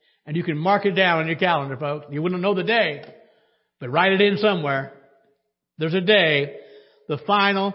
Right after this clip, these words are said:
culmination of God's wrath is coming. It is coming.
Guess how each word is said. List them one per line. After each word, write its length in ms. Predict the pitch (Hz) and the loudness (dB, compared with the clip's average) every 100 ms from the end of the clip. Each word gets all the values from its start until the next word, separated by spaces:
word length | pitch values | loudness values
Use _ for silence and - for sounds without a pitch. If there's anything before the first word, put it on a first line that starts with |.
| - - | -8 -16
culmination 800 | - 196 190 175 170 160 165 - - | -4 -2 0 0 0 -2 -8 -10 -12
of 140 | 156 | -6
God's 320 | 135 165 165 | 0 2 2
wrath 320 | 139 156 139 123 | 2 2 0 -2
is 100 | 120 | -10
coming. 280 | 139 110 95 - _ _ _ _ _ _ _ _ _ _ _ _ _ | -10 -10 -12 -20 _ _ _ _ _ _ _ _ _ _ _ _ _
It 400 | 165 160 170 - - _ _ _ | -4 -4 -4 -14 -20 _ _ _
is 480 | 151 139 135 131 131 - _ _ _ _ _ - | -4 -2 -2 -6 -10 -18 _ _ _ _ _ -20
coming. 280 | 113 113 | -20 -20